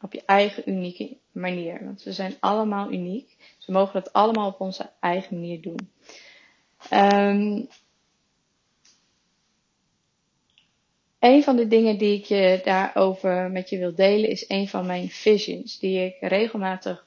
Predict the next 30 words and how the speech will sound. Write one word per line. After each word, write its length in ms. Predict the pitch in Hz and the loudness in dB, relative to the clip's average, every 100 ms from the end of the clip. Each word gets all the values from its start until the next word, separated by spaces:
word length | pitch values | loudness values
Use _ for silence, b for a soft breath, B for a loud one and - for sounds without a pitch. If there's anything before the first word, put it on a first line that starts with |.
| - | -14
eh, 100 | 175 180 | -14 -10
te 120 | 185 | -8
zien 240 | 185 185 | -6 -6
krijg. 400 | 208 214 226 330 - _ _ _ _ _ _ _ _ _ - | -4 -4 -4 -6 -10 _ _ _ _ _ _ _ _ _ -14
Ehm, 340 | 190 185 180 180 175 180 _ _ _ _ | -10 -8 -8 -10 -14 -18 _ _ _ _
de 120 | 202 | 0
laatste 320 | 196 214 214 | 2 2 0
tijd 120 | 196 - | -8 -2
iets 280 | 254 254 | 0 0
minder 200 | - 202 | -4 -6
vaak, 440 | - 196 196 262 - | -4 -2 0 -2 -4
maar 400 | 196 190 185 - | -4 -2 -4 -6
niet 420 | 202 220 220 - - | -4 -4 -4 -12 -6
minder 480 | 202 202 202 190 180 | -2 0 2 2 2
relevant, 640 | 185 180 - 190 226 302 | 2 0 0 0 2 0
absoluut 540 | 202 196 - 190 202 | -4 -6 -4 -4 -4
niet. 540 | 190 175 180 311 - _ b b b b | -6 -4 -2 -2 -6 _ b b b b
Want 180 | 196 | -12
ik 60 | - | -6
voel 120 | 208 | 0
aan 220 | 190 190 | 0 0
alles 380 | - 220 233 226 | 2 4 4 0
dat, 280 | 208 190 - | -2 -4 -8
dat 200 | - 202 | -10 -8
ik 180 | 190 185 | -8 -8
me 160 | 185 160 | -8 -4
daardoor 520 | 180 190 214 208 185 | 0 2 0 0 -4
mag 180 | 185 - | -6 -8
laten 360 | 190 190 - | -8 -6 -6
leiden. 460 | 170 175 196 226 285 | -4 -2 -2 -2 -4